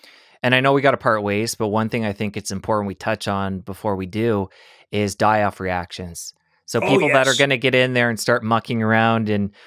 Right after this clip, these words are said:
Speaker 1: whether it be conventional antibiotics or some of the different natural ways we mentioned, including the SIBO yogurt, you get in there and you start killing these microbes and you're, you know, there's a good chance you're gonna notice some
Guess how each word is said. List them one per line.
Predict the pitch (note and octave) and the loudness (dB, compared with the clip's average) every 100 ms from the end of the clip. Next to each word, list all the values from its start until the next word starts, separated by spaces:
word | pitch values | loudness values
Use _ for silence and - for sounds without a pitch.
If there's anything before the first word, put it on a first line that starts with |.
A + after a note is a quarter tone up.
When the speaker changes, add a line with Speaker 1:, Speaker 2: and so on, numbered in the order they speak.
| - | -4
Speaker 1:
whether | A2+ A#2+ A#2 | 4 4 4
it | A2+ | 0
be | A2+ | -4
conventional | - G#2+ B2 B2+ - B2 B2 A#2+ B2 - | -4 0 2 0 -2 -2 0 0 -2 -2
antibiotics | A2 F#2+ G#2+ A#2+ B2 A#2+ A#2+ - - | -2 0 2 4 4 2 0 -4 -4
or | G2+ G2 | -2 -2
some | - A#2+ | -4 -2
of | |
the | A#2 | -2
different | A2+ - A2+ | -2 -2 -2
natural | G#2 A2+ - A2 | 0 0 0 -2
ways | G#2+ G#2 G2+ - | 0 -2 -2 -4
we | G#2 | -6
mentioned, | G2 A2 G#2+ G2+ | -4 -4 -4 -6
including | F#2+ - D3 C3 | -6 0 0 0
the | G#2 | -2
SIBO | - A2 G2+ G2 | -2 -2 0 2
yogurt, | B2 C#3+ G#2 F#2+ - - - - - _ _ _ _ - | 2 2 -2 -4 -8 -20 -20 -20 -20 _ _ _ _ -8
you | A#2 | -2
get | B2 C#3+ | 2 2
in | D3+ | 2
there | B2+ | 0
and | A#2+ | -2
you | |
start | G2+ A2+ G2+ | -2 -4 -4
killing | - D3+ C#3+ | -4 -2 0
these | G#2 F#2+ | -2 -2
microbes | A#2 C#3 - G2+ G2 G2 - - _ _ _ _ _ - | 0 0 0 -2 -2 -4 -8 -10 _ _ _ _ _ -2
and | A#2 A2+ A2+ A2+ A2 G#2 | 2 2 4 2 0 -4
you're, | G#2 A#2+ A#2+ A#2 A#2 - _ - | -4 -2 0 0 -2 -8 _ -10
you | C#3+ | -4
know, | G#2+ G2+ | -2 0
there's | A#2+ B2 | -2 0
a | |
good | B2+ F#3 | 2 2
chance | - D3+ D3 A2+ - | 0 -2 0 -2 -4
you're | A#2+ A#2+ | -4 0
gonna | A#2+ | 0
notice | A2+ A#2 A#2 G#2+ | 2 2 2 0
some | - A2 G#2+ G#2 G2+ | -2 0 0 0 -2